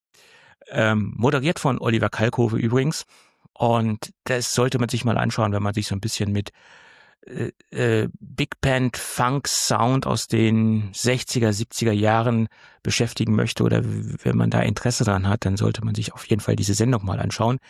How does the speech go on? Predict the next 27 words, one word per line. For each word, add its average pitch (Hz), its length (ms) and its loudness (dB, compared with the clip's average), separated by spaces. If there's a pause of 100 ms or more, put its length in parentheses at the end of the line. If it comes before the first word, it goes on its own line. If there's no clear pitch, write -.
(220)
Wird's - 260 0
dann 120 140 2
wahrscheinlich 113 420 2
auch 107 80 -2
in 101 100 0
der 98 220 -2
A 104 160 0
R 104 80 0
D 107 160 2
Mediathek 104 480 0
geben. 113 320 0 (840)
Ähm, 113 460 2 (920)
aber 123 180 2
generell 135 280 0
erstmal 127 260 0
diesen 107 200 0
Hörtipp, 113 420 0
den 101 160 -2
verlinken 113 300 0
wir 110 40 2
in 113 60 2
den 101 80 2
Shownotes. 110 500 2
Wir 107 120 0
verlinken 101 400 0
da 92 120 2
den 95 360 0